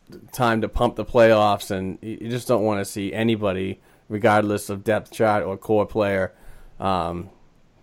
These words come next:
you know, injured and, and down and out. So, uh, we hope the best for him to get better.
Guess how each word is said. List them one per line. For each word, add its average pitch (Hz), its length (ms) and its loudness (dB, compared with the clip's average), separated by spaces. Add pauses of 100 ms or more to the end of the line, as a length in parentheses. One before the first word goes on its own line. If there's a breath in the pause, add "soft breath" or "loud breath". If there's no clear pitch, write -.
(680)
you 95 80 -8
know, 85 160 -8
injured 98 460 -6
and, 90 160 -8
and 101 200 -8 (100)
down 98 260 -2
and 90 120 -4
out. 87 300 -8
So, 92 260 -2
uh, 90 140 -6
we 110 160 -2
hope 113 220 2
the 107 80 -8
best 104 260 0
for - 140 -6
him 101 240 -2
to 95 80 -2
get 92 200 -6
better. 98 400 0